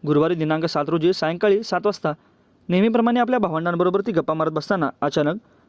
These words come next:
"मला कपडे बदलायचे" असे सांगून घरामध्ये गेली. त्यानंतर आतमधून दरवाजा लावून घेऊन आपल्या घरातील लोखंडी अँगलला ओढणीच्या साहाय्याने तिने गळफास घेतला. बराच वेळ ती बाहेर न आल्याने खिडकीतून पाहिले असता तिने गळफास घेतल्याचे दिसून आले.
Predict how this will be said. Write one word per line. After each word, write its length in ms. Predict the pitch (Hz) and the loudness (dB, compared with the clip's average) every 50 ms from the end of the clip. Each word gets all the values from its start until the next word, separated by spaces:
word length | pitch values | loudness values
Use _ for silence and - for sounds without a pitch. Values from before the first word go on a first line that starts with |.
| _ _ - | _ _ -2
"मला 180 | 165 175 214 | 0 0 0
कपडे 240 | 214 - 208 185 214 | 0 0 0 2 2
बदलायचे" 320 | 220 226 208 220 226 - 226 | 2 2 2 2 2 2 2
असे 120 | 214 220 | 0 2
सांगून 240 | 220 214 214 233 220 | 0 2 2 2 2
घरामध्ये 360 | 190 165 165 156 156 147 143 | 2 2 0 -2 -2 -2 -2
गेली. 200 | 139 143 139 135 127 - _ _ _ _ _ _ _ | -2 0 -2 -2 -4 -6 _ _ _ _ _ _ _
त्यानंतर 280 | 147 151 151 147 165 151 | -2 -2 0 0 0 0
आतमधून 360 | 139 147 147 147 156 165 156 | 0 -2 -2 -2 -4 -2 0
दरवाजा 320 | 151 147 147 151 151 170 | 0 2 0 0 0 0
लावून 180 | 160 160 170 185 | -2 -2 -2 0
घेऊन 220 | 185 196 180 185 214 - _ _ _ _ _ _ _ _ _ - | 0 -2 -2 -2 -8 -14 _ _ _ _ _ _ _ _ _ -4
आपल्या 280 | - 165 - 214 233 | -4 -2 0 0 0
घरातील 300 | 226 208 202 214 202 254 | 2 2 0 0 0 2
लोखंडी 380 | 240 226 185 - - 196 202 220 | 2 2 2 2 0 0 2 2
अँगलला 420 | 214 185 185 202 214 185 151 135 127 - - | 0 2 2 2 2 2 2 0 -4 -4 -2
ओढणीच्या 380 | 156 151 143 156 156 - 170 | -2 0 0 0 0 0 -2
साहाय्याने 420 | 160 - 156 147 147 156 156 147 151 | -2 0 -2 -2 0 0 0 0 0
तिने 200 | 156 180 185 220 | 0 0 0 2
गळफास 320 | 202 190 151 - 156 156 147 | 2 0 0 0 -2 -2 -2
घेतला. 280 | 151 143 - 139 131 - - _ _ _ _ _ _ _ _ _ _ _ - | -4 -2 -2 -2 -4 -4 -6 _ _ _ _ _ _ _ _ _ _ _ -4
बराच 320 | 139 151 151 156 156 - | 0 0 0 0 2 2
वेळ 140 | 180 160 160 | 2 2 2
ती 60 | 170 | 2
बाहेर 240 | 175 165 143 160 160 | 0 0 -2 -4 -2
न 80 | 156 165 | 0 0
आल्याने 340 | 170 160 156 175 185 175 175 170 | 0 0 0 0 -2 -2 -4 -4
खिडकीतून 360 | - 160 160 208 202 233 208 | -4 -2 -2 0 0 0 0
पाहिले 200 | 214 185 180 208 | 0 0 0 0
असता 240 | 220 208 - 165 147 | 0 0 -2 -2 -2
तिने 200 | 143 175 185 202 | -2 -2 0 0
गळफास 280 | 180 170 156 - 180 | 0 0 0 -2 -2
घेतल्याचे 320 | 175 170 156 185 190 - 202 | -2 0 0 0 0 0 0
दिसून 260 | 165 147 - 160 147 | 0 0 0 0 0
आले. 160 | 143 139 131 | 0 0 -2